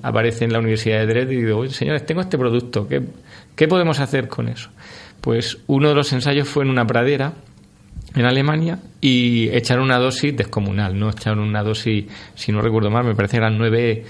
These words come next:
nueve toneladas por hectárea, una dosis, eh, nosotros ahora mismo estamos recomendando entre una, una y media, y se echaron nueva-, nueve toneladas por hectárea.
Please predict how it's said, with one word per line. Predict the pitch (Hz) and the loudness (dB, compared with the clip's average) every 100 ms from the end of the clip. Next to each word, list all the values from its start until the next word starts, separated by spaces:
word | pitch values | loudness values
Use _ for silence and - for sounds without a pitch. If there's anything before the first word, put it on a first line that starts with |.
| - - - | -18 -14 0
nueve | 120 | 2
toneladas | 131 131 120 127 131 | 4 4 4 2 2
por | - 107 | 2 2
hectárea, | 98 - 110 107 107 | 0 -2 -2 -2 -2
una | 101 101 | -2 -2
dosis, | 101 110 - 131 - | -2 -2 -2 -4 -4
eh, | 147 120 | -8 -4
nosotros | 110 104 117 | -2 0 2
ahora | 113 113 | 2 2
mismo | 113 120 123 | 0 0 -2
estamos | 123 117 117 | -2 -2 0
recomendando | 113 113 107 117 120 | 2 2 2 2 2
entre | 120 110 107 | 0 0 0
una, | 120 117 | 2 0
una | 117 113 | 0 0
y | |
media, | 117 131 127 123 - - - - | 0 0 0 -2 -6 -18 -20 -6
y | 123 | -2
se | 117 | -2
echaron | 113 123 113 | -2 0 2
nueva-, | 113 113 110 107 104 | 2 2 2 2 -2
nueve | 104 113 120 117 | -2 0 0 0
toneladas | 117 110 107 113 | 0 -2 0 -2
por | 110 107 | -4 -6
hectárea. | 98 - 123 127 | -6 -6 -8 -8